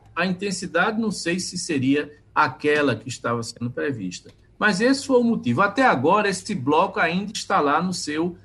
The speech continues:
equilíbrio instável. Pode ser rompido? Sim.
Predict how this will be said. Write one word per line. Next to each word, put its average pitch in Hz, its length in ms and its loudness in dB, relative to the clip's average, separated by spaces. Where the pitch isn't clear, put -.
equilíbrio 165 880 2
instável. 107 680 0
Pode 190 240 -2
ser 156 200 -4
rompido? 175 460 -10
Sim. - 500 0